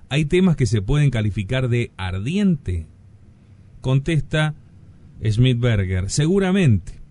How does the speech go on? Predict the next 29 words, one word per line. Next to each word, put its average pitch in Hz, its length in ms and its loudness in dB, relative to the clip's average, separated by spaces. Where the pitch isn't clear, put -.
la 127 260 -2
cuestión 185 560 0
de 160 60 -2
la 131 100 2
nueva 170 320 2
liturgia 156 640 0
es 147 140 0
un 123 200 0
tema 165 340 -2
de 120 140 0
debates, 139 760 -4
pero 113 280 0
también 127 500 4
el 196 120 2
ecumenismo, 123 960 2
el 117 220 -2
lugar 151 300 2
de 151 100 0
las 113 260 -2
otras 135 340 0
religiones, 165 880 -2
las 113 180 0
relaciones 131 540 2
de 135 80 2
la 120 80 0
Iglesia 131 460 -2
con 107 180 0
el 101 120 4
mundo. 101 560 4